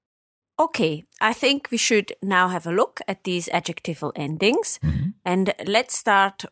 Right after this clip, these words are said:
Speaker 1: with the nominative, because it's easier.
Speaker 2: Absolutely.
Speaker 1: And let's start with the indefinite articles. So, for example, if we talk about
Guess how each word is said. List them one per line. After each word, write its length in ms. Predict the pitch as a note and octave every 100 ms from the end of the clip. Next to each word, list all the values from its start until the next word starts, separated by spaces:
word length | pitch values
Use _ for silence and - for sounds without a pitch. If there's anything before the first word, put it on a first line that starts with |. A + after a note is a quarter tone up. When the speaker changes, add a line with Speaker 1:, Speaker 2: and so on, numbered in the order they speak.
| E3+
Speaker 1:
with 180 | F3 -
the 80 |
nominative, 800 | D#3+ E3 G#3 C#4+ - G4 C5 -
because 300 | - - C#3+
it's 160 | D3+ -
easier. 300 | E3+ F#3+ B3 A#4 -
Speaker 2:
Absolutely. 500 | - D#2 E2+ F#2 E3+
Speaker 1:
And 200 | G3 G3+
let's 320 | A3 A#3 -
start 600 | - - G#3+ G3+ G3+ G3+ -
with 260 | G3+ G3
the 160 | - -
indefinite 600 | F#3+ F#3 F3 - E3 D3+ -
articles. 760 | B2+ - - - - - - _ _ _ _ _ -
So, 260 | - D3+
for 180 | - -
example, 380 | - - F#3+ F#3
if 140 | D#3
we 80 | D3+
talk 300 | D#3 F#3 -
about 400 | F3 E3+ D#3+ D#3+